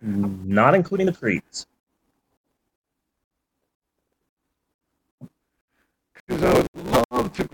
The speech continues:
Speaker 2: grab a lot of the characters from at least the first two movies and bring them back in the hood, but I don't think they continued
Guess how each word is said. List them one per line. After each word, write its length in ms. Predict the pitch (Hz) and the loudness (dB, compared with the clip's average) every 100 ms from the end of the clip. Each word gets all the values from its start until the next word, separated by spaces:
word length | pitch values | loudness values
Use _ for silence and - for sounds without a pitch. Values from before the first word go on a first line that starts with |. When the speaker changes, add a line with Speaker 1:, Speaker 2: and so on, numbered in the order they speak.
| - | -6
Speaker 2:
grab 240 | 202 180 | -4 0
a 40 | 180 | 0
lot 200 | 165 - | 0 -4
of 180 | 170 151 | -4 -6
the 60 | |
characters 760 | 151 147 170 - - - 156 - | -4 -4 -6 -6 -8 -6 -10 -12
from 240 | - 143 | -12 -8
at 120 | 135 123 _ 151 | -8 -12 _ -8
least 320 | 175 202 190 _ - | -4 -2 -4 _ -20
the 80 | |
first 340 | - 160 147 - _ - | -12 -8 -8 -10 _ -16
two 160 | 147 156 - | -12 -12 -10
movies 720 | 180 214 147 127 - 123 - - - _ _ - - - _ - - - - - - | -4 -4 -4 -6 -10 -20 -20 -20 -20 _ _ -20 -20 -20 _ -20 -20 -18 -20 -20 -6
and 240 | - 156 - | -4 -4 -6
bring 240 | - - - | -6 -2 0
them 260 | 151 156 - - | 0 0 -4 -4
back 340 | 147 147 - | 0 0 -2
in 100 | 143 - | -8 -10
the 120 | 139 | -6
hood, 440 | 139 139 - 139 127 | 2 2 2 -4 -8
but 180 | 127 135 | -10 -8
I 120 | 135 160 | -6 -4
don't 220 | 170 151 | -2 -4
think 120 | 151 139 | -10 -12
they 120 | 143 135 | -12 -12
continued 1080 | 123 123 _ 131 160 226 - 135 135 123 | -12 -14 _ -10 -4 -2 -2 -4 -10 -10